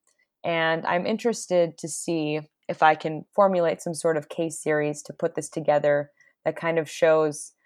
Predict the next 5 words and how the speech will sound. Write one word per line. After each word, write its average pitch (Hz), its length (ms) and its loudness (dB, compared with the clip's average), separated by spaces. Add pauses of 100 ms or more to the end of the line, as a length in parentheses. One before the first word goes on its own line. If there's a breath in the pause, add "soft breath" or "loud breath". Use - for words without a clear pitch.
(180)
the 165 60 -2
benefit 160 520 2
of 147 320 2
dynamic 156 540 2
stability 151 800 2